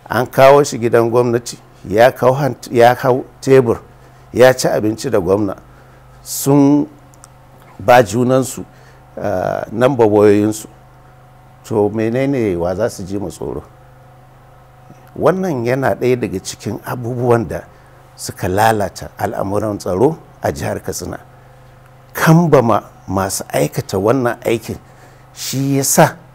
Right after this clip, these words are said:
suka zama, sun zama gagararru, an rasa yadda za a yi da su.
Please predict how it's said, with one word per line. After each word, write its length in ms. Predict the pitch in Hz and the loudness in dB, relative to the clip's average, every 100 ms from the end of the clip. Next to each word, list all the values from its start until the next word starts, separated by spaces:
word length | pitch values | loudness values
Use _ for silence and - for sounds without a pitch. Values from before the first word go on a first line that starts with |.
| - - - - - - - | -20 -20 -20 -20 -20 -20 -20
suka 480 | - - - 139 123 | -16 -10 -8 -2 -2
zama, 400 | 104 113 120 127 | 0 -2 -2 -4
sun 240 | - 131 123 | -6 -6 -2
zama 260 | 127 127 | -2 -2
gagararru, 640 | 123 104 92 101 95 120 120 - - - - | -2 -2 -2 0 0 -2 -6 -14 -20 -12 -6
an 160 | 120 | -2
rasa 240 | 127 - 113 | -2 -2 -2
yadda 200 | 107 90 | -2 -4
za 120 | 107 | -6
a 100 | 90 | -6
yi 60 | |
da 120 | 82 - | -14 -14
su. 180 | - | -18